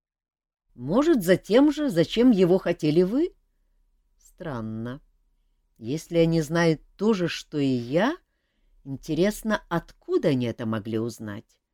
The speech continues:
Тебе не помешает, если я закурю? Пожалуйста,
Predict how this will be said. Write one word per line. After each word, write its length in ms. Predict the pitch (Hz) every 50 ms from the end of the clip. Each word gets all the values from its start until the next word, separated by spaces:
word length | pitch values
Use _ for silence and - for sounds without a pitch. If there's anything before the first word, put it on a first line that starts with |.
| _ _ _ _ _ _ _ _ _ _ _ _ _ _ _ _
Тебе 200 | - 185 190 226
не 100 | 220 226
помешает, 580 | - 247 240 262 262 - - 370 370 339 -
если 240 | 160 147 - - 147
я 140 | 139 127 123
закурю? 540 | 110 127 - - 160 139 120 101 92 104 - _ _ _ _ _ _ _ _ _ _ _ _ _ _ _ _ _ _ _ _ _
Пожалуйста, 880 | - 131 135 120 117 120 120 123 131 143 175 175 - - - 196 202 214